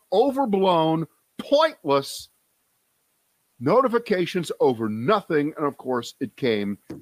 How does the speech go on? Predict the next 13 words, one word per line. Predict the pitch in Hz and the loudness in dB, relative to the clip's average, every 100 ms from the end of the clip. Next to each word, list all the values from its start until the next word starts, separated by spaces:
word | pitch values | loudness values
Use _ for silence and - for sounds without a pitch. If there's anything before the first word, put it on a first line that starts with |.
| - | -10
from | - 113 | -4 -4
Fox | - 110 98 - - | 0 0 0 -2 -2
News. | 165 117 82 - | 0 0 -2 -6
And | 107 107 | -4 -2
the | |
notification | 120 156 139 135 165 170 - 131 | 0 0 0 -2 0 0 -2 -4
said, | - 123 113 104 _ _ _ _ _ _ | -2 -2 0 -2 _ _ _ _ _ _
"Ex-liberal | 196 240 - - 131 156 185 180 175 | 0 0 -2 -6 2 4 4 4 2
cable | - - 190 196 151 | 0 0 2 4 2
star | 110 - 113 98 113 | 0 0 2 4 4
mocks | 107 120 165 170 - 127 | 2 0 0 0 -4 -2
Republicans' | 131 - 185 185 180 165 135 | -4 2 0 0 -2 -4 -4
family | - 170 170 127 107 | -2 0 0 2 0